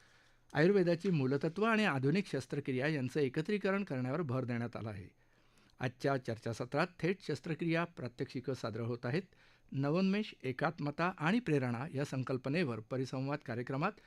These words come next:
पारंपरिक ज्ञान आणि आधुनिक तंत्रज्ञान यांचा संगम असणार आहे. नागपूरमध्ये धंतोली इथं प्रादेशिक न्याय सहाय्यक वैज्ञानिक प्रयोगशाळेच्या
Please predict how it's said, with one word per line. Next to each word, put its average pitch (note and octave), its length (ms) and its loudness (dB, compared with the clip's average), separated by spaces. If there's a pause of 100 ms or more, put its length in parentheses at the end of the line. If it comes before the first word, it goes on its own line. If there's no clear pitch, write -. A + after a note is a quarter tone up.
(300)
पारंपरिक F#3+ 460 2
ज्ञान C#3+ 360 2 (140)
आणि D#3+ 160 2 (100)
आधुनिक D3 420 2
तंत्रज्ञान C3+ 540 0
यांचा B2 400 -4 (220)
संगम C3 360 0
असणार G#2+ 280 -8
आहे. - 340 -16 (2000)
नागपूरमध्ये A3 500 4
धंतोली E3+ 440 4
इथं F3 200 2
प्रादेशिक D3+ 560 -2
न्याय C3+ 320 -2
सहाय्यक C3+ 520 -2
वैज्ञानिक A#2+ 460 -2
प्रयोगशाळेच्या A#2+ 680 -4